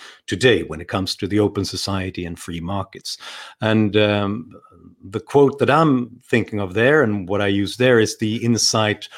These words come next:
of how many of our attempts, our, our discontent with living in an open world and an open society comes from instincts and attitudes that were developed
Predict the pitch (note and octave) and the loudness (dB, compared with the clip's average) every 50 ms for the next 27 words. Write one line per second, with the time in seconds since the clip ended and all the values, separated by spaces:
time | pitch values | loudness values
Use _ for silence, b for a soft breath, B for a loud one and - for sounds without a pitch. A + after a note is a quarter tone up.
0 | B B B B B B - - A2 A2 G#2+ G#2+ G2 F2 F2 G#2+ A2+ A2+ B B | B B B B B B -2 2 4 4 4 4 2 -2 -2 -4 -4 -4 B B
1 | B - - - - B2 A#2 A#2 A#2 A#2 A2+ A2 A2+ A#2+ - - _ _ _ _ | B -16 -12 -6 -2 2 2 4 4 4 4 4 2 0 -4 -10 _ _ _ _
2 | _ _ _ _ _ - A#2 A2 A2 A2 A2+ A#2+ C#3 D#3+ F#3 F3 D3+ A#2 A2 G2+ | _ _ _ _ _ -10 -6 -4 -2 0 2 2 2 2 4 4 4 4 2 2
3 | G2+ G2+ G2+ - - G2 - - E3 A2+ G#2 D3 F3 - - - - - - - | 2 2 0 -2 -6 -8 -4 -2 -2 -2 -2 -4 -6 -6 -8 -8 -8 -6 -4 -2
4 | A2+ C3 - A2+ A#2+ A2+ - - C3+ A#2+ - - - C3 A2+ G#2 F#2+ - - D3 | -2 0 0 0 -4 -4 -4 -4 -6 -6 -4 -2 -2 0 0 0 -2 -2 -2 -2
5 | G#2+ G2+ - - - G2+ G2 G#2 A2+ C3 A#2+ B2+ A2+ A2 G#2+ G#2+ G#2+ G#2+ A2 A#2 | -2 -4 -8 -8 -8 -6 -4 0 0 2 2 2 2 2 0 0 0 -2 -4 -4
6 | - _ - A2+ A2+ - - A#2+ G#2 F#2 G2 G#2 G#2 G#2 G2+ G2 G2+ F#2+ F#2+ F#2+ | -6 _ 2 2 2 2 0 -2 -2 0 0 0 0 0 -2 -4 -4 -6 -6 -6
7 | F#2+ F#2+ - - G2+ - - F#2+ - G2 F2+ F#2+ - - F#2 - B B B B | -8 -10 -10 -12 -12 -12 -10 -8 -6 -6 -6 -6 -6 -8 -12 -12 B B B B
8 | B B B B B B - - D3 C#3 C3 B2+ - - - - C3 B2 A#2+ A#2 | B B B B B B -2 0 2 2 2 0 -2 -6 -2 0 2 4 4 6
9 | A#2 A2+ A2+ A2+ A2+ A2+ - _ _ _ _ _ - C3 C#3+ F3+ F3 - - - | 4 4 4 4 2 0 -4 _ _ _ _ _ 0 2 2 2 2 0 -2 0
10 | D#3 C#3+ C3+ - - B2 A2+ A2 A2 A2 - - - - - A2 G2+ - - - | 0 0 0 0 0 -2 0 0 -2 -6 -10 -12 -10 -6 -4 -4 -4 -6 -8 -6
11 | - A#2 G#2+ - G#2 A2 G#2+ G2+ - - G#2+ - - G#2 G2+ G2+ G2+ G2 G2+ - | -4 -6 -4 -2 -2 -2 0 -2 -2 -4 -4 -4 -2 -2 -2 -2 -2 -4 -4 -8
12 | _ - - | _ -20 -20